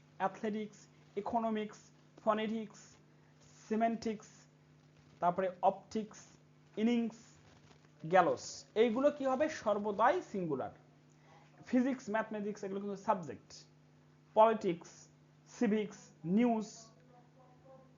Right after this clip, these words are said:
আমি আশা করছি আপনারা এটা বুঝতে পেরেছেন। এখন কিন্তু আছে এখানে, যে কিন্তু এই সকল কোনগুলো? ফিজিক্স, ম্যাথমেটিক্স, ইথিক্স, পলিটিক্স, সিভিক্স, নিউজ, স্ট্যাটিস্টিক্স, অ্যাথলেটিক্স, ইকোনমিক্স,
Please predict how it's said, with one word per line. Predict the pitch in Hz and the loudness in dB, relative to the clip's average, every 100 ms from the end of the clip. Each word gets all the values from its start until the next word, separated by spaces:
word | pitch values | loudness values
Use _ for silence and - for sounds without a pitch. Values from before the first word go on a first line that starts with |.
| - - | -20 -4
আমি | 180 | 4
আশা | 214 - 262 | 4 4 0
করছি | 262 262 294 | -2 0 0
আপনারা | 202 226 226 | 0 2 2
এটা | 196 214 | 2 -2
বুঝতে | 180 - 196 | -4 -4 -4
পেরেছেন। | 180 147 226 311 - - - - - - - - - 226 | -2 -4 -6 -8 -10 -20 -20 -20 -20 -20 -20 -20 0 0
এখন | 240 190 110 - - - - - - - | 2 -2 -2 -10 -20 -20 -20 -20 -10 2
কিন্তু | 349 415 311 233 | 4 4 4 4
আছে | 196 185 151 | 4 0 -4
এখানে, | 139 147 294 - - - - | -4 -6 -10 -16 -20 -16 -8
যে | 190 262 | -4 0
কিন্তু | 311 320 285 | 2 2 2
এই | 262 269 | 2 2
সকল | 254 160 143 | 2 2 0
কোনগুলো? | 220 226 220 202 | -4 -4 -4 -4
ফিজিক্স, | 180 190 185 185 | -4 -4 -4 -4
ম্যাথমেটিক্স, | 180 175 170 170 196 | -4 -6 -6 -10 -10
ইথিক্স, | 185 185 180 - - - - | -6 -6 -8 -16 -20 -6 4
পলিটিক্স, | 185 185 190 180 - | 4 4 0 -6 -2
সিভিক্স, | 220 196 180 185 185 | 2 2 2 -2 -4
নিউজ, | 196 196 185 185 - | -2 -2 -4 -10 -6
স্ট্যাটিস্টিক্স, | 202 185 180 - 190 190 | -4 -2 -6 -8 -6 -6
অ্যাথলেটিক্স, | 185 190 190 185 - - | -6 -8 -8 -10 -14 -16
ইকোনমিক্স, | - 190 190 190 - | -8 -4 -2 -4 -6